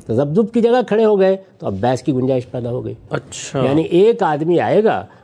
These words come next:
Speaker 1: اور وہ یہ کہے گا کہ ایسے ہی کرنا چاہیے، یہ "وَامْسَحُوا" کے قریب لکھا ہوا ہے،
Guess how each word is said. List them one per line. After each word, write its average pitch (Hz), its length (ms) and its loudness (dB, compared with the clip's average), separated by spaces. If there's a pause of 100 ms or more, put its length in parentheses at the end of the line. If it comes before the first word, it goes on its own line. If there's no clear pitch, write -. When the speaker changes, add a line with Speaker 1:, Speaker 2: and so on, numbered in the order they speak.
Speaker 1:
اور 139 180 -2
وہ 160 160 4
یہ 151 100 2
کہے 143 340 0
گا 101 280 0
کہ - 120 -8
ایسے 85 240 -4
ہی 151 60 0
کرنا 262 300 0
چاہیے، 247 440 0
یہ 131 180 -2
"وَامْسَحُوا" 185 500 0
کے 196 120 2
قریب 220 320 -2
لکھا 247 260 0
ہوا 240 260 2
ہے، 190 80 -2